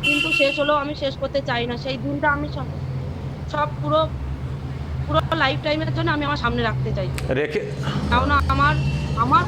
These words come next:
Speaker 1: কষ্টটা না হলে গেছে, আমার যে পুরো এক, একটি লোক, লোকসভার যে মা বোনেদের, ও, কষ্ট আছে, সেটা কে দেখবে? আমি যদি আমার কষ্টটা যদি ঢেকে যদি আমি যদি লুকিয়ে বসে থাকি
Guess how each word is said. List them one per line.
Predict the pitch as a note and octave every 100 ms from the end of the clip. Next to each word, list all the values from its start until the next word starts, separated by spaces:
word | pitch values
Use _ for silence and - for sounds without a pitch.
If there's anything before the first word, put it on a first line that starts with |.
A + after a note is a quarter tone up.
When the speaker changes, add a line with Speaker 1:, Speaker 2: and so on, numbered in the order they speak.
| F4
Speaker 1:
কষ্টটা | E4+ F4+ E4+
না | E4 D#4
হলে | D#4
গেছে, | D4+ C#4 C#4
আমার | C4 C#4+ D#4+
যে | D#4 F4 F4 E4 - G#4 - D4+
পুরো | D4+
এক, | E4 D4+ -
একটি | D4 D#4 D#4+ C4 B3
লোক, | B3+ C#4+ C#4+ - - B3+ A3+ - - - - -
লোকসভার | B3 C#4 D#4+ D#4+ E4
যে | E4+
মা | C#4+ C#4+
বোনেদের, | D4+ D#4+ E4 E4+ E4+
ও, | D4+ D4 D4 C#4 C4+
কষ্ট | D4+ D4+ D4+
আছে, | C4+ C4
সেটা | A#3+ D4 E4+
কে | F4 E4
দেখবে? | C#4+ B3+ B3+
আমি | B3 C#4
যদি | D4+
আমার | C#4+ C4+ D4+
কষ্টটা | D4 D4 D4+
যদি | D4+ D#4
ঢেকে | C4 C4+ C#4
যদি | C#4+ C#4+
আমি | C#4 C#4+
যদি | C#4+
লুকিয়ে | C#4 C4+ C#4+
বসে | C4+ C4+ C#4+
থাকি | C4+ A#3+